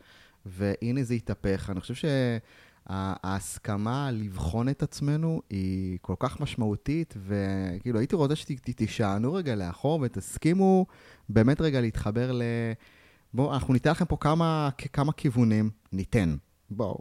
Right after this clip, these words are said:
בוא, בוא נהיה אמיתיים, אשת המחקר פה היא מולי, אני רק יכול, <laughs> יכול לתת את העשרים סנט שלי, אבל באמת אנחנו רוצים להזמין אתכם לחקור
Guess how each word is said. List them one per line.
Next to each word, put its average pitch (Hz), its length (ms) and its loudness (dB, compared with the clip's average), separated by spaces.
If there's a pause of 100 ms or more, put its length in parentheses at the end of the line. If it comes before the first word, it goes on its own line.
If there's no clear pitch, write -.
בוא, 127 180 -2
בוא 127 200 4
נהיה 123 140 2
אמיתיים, 101 720 -2 (160)
אשת 117 320 -2
המחקר 110 480 -2
פה 101 100 2
היא 98 80 4
מולי, 98 320 0 (400)
אני 107 140 -2
רק 107 160 -6
יכול, - 220 -2 (260)
<laughs> - 100 4
יכול 127 300 2
לתת 123 320 -2
את 117 140 -2
העשרים 120 1000 -4
סנט 113 280 0
שלי, 110 220 0
אבל 110 140 0
באמת 123 240 2
אנחנו 147 140 -2
רוצים 123 300 -2
להזמין 113 380 2
אתכם 156 340 -2 (360)
לחקור 160 600 0